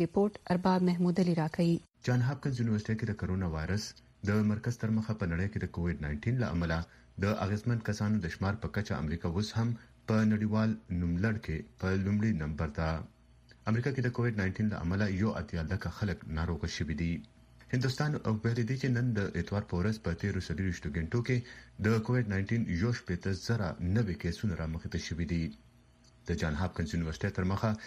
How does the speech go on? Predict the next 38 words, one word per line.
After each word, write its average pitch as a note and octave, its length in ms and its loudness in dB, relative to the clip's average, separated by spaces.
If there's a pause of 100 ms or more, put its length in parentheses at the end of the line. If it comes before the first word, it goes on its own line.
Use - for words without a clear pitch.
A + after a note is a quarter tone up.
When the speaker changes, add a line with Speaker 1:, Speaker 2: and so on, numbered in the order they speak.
(220)
Speaker 2:
هند B2 180 2
کې - 100 -2
د E2+ 140 -2
کووید F2+ 220 0
ناینټین E2 340 0 (200)
له E2 80 2 (160)
امله A2+ 260 2 (460)
د A2+ 100 0
اغېزمن A#2+ 400 0 (100)
کسانو G#2 380 0
شمار A2 240 2 (500)
پنځه G#2+ 360 2 (100)
اویا F2+ 240 0 (380)
لکو B2+ 300 0
ته E2+ 80 0 (240)
ورکابو E2 440 -2
شوی E2 280 -2
دی E2 120 2 (560)
او D#2+ 140 2
تر E2+ 100 0 (120)
دې F#2+ 160 2
دمه G2+ 200 2 (400)
د F#2+ 160 4
یو A#2 80 4 (100)
لک G#2+ 240 0
څوارلس G#2+ 380 0 (180)
زرو G#2 240 2
نه E2 80 0 (140)
زیات A2 240 0
خلک G#2 220 0
د D2+ 120 -2
وایرس E2 320 -2
له - 60 -4 (100)
امله F#2+ 260 2 (300)
مړه G2 220 0
شوي D2+ 260 -2
دي. D#2+ 160 0 (560)
فرانس C#3 220 2